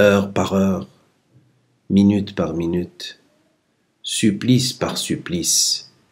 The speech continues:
si j'ai la force de le mener jusqu'au moment où il me sera physiquement impossible de continuer, cette histoire, nécessairement inachevée, mais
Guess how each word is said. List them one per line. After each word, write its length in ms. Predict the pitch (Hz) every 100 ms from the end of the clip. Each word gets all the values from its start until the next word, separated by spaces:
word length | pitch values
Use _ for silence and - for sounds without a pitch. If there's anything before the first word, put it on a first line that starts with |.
| _ _ _ _ _ _ -
si 460 | - - 147 139
j'ai 240 | 95 110 95
la 120 | 87
force 460 | - 113 98 -
de 80 | -
le 160 | 90 87
mener 380 | 92 95 92 85
jusqu'au 380 | 85 - -
moment 460 | 90 98 95 95 87 - - - -
où 140 | 101
il 120 | 98
me 120 | 95 95
sera 420 | - 104 95 92
physiquement 880 | - 123 104 104 101 101 101 95 -
impossible 920 | 120 113 - 107 - - - 127 78
de 100 | 73
continuer, 840 | 85 - 82 - 95 87 87 85 - _ _ _ _ _ _ _
cette 240 | - - -
histoire, 680 | 98 - 127 101 92 - - _ _ _ _ _ _ _ _ -
nécessairement 760 | 98 - 95 - 92 92 92
inachevée, 760 | - 98 95 - 87 98 95 - - _ _ _ _ _ _
mais 260 | - 104 98